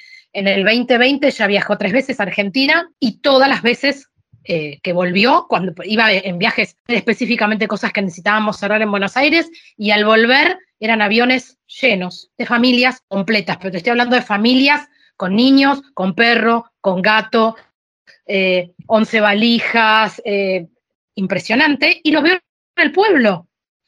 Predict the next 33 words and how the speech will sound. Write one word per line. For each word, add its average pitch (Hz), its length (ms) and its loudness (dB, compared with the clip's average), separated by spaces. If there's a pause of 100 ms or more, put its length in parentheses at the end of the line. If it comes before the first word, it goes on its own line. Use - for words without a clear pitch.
(180)
Lo 202 100 2
veo 226 80 4
en 269 60 4
el 269 100 0
pueblo, 349 400 4
en 233 140 0
el 202 160 -2
cole 254 260 2
de 220 100 2
mi 208 100 -2
hija 214 160 -4
más - 160 -6
chica, 311 420 0 (680)
que 208 280 0
cada 202 240 2
vez 190 120 0
son 190 140 -4
más - 160 -2
argentinos, 285 720 2 (220)
eh, 208 240 -2
cuando 202 240 0
voy 196 140 2
al 190 60 -2
supermercado, 202 720 0
cuando 208 220 0
voy 214 140 4
a 226 60 2
Carrefour, 214 440 2
en 220 100 2
la 196 80 2
góndola 214 400 2
que 180 80 -4
tienen 202 340 0